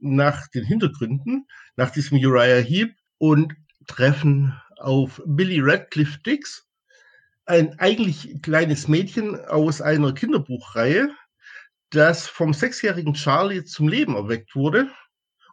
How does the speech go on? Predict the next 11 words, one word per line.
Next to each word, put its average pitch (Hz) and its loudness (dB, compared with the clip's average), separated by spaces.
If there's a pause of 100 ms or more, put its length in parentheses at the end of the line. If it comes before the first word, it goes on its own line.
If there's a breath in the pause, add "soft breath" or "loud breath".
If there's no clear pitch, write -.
und, 180 0
äh, 151 2
damals 156 4
auch 175 2
fliehen 135 -2
konnte 185 -2 (300 soft breath)
und 143 2
mittlerweile 170 2
als 143 2
ungefähr 139 -2
dreißigjährige, 131 0